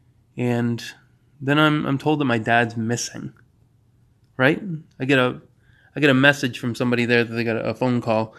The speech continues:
Uh, they're looking for my dad. You know, maybe he got lost.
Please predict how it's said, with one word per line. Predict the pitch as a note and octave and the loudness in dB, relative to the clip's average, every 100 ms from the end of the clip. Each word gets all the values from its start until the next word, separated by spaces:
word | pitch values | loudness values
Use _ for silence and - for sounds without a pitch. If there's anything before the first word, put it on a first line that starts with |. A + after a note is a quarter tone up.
| - - - - | -20 -20 -14 -4
Uh, | A#2 - | -4 -4
they're | B2+ B2+ | -2 0
looking | D3 C#3+ | 2 0
for | B2+ | 0
my | A#2 | -2
dad. | G2+ G#2 A2 G2 G#2 - _ _ - | 0 0 0 -2 -8 -18 _ _ -12
You | A#2 | -6
know, | |
maybe | A#2+ B2 | -4 -2
he | A#2 | 0
got | A2 A2 | -2 -4
lost. | G#2+ G#2+ A2 - - | -4 -4 -4 -6 -16